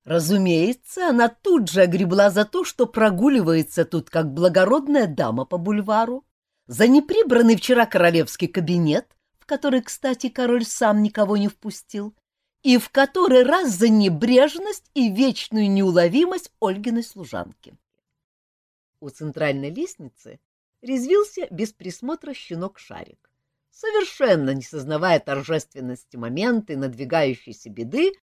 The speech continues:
он прямо на глазах у его величества нагло нашкодил. Задрал лапу на постамент бронзовой скульптуры Вечного Воителя,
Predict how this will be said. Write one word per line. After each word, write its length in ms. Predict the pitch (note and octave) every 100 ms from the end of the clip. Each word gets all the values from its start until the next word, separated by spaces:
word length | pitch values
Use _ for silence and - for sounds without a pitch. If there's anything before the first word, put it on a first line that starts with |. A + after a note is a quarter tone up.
| _ _ G#3+
он 260 | C4+ F#4
прямо 540 | - C#4 F4 E4+ G3+ G3
на 140 | G#3+
глазах 560 | G#3+ A#3 A3 G3+ F3+ F3
у 40 |
его 240 | E3 D3
величества 840 | C#3 C3+ E3+ F4+ F#4+ E4+ _ C4+ C#4
нагло 640 | E3+ C#3 F#3 C4+ C4 C4
нашкодил. 880 | F#3+ F3 - _ _ G2 G2 F#2+ - _ _ _ _ _ -
Задрал 640 | A#2 G3+ F#3 A3 F3 C#3
лапу 560 | C#3 F3 A3 D#4 G4 F#4
на 120 | B3
постамент 640 | F#3 F3+ - F3 F#3 E3
бронзовой 540 | C#3 E3+ D#3 C#3 C3+ C3
скульптуры 720 | - C3 A#2+ _ E4 E4+ E4+
Вечного 560 | G3 A3 - - C#4 G#3+
Воителя, 640 | D3 A2 A2 A2 A2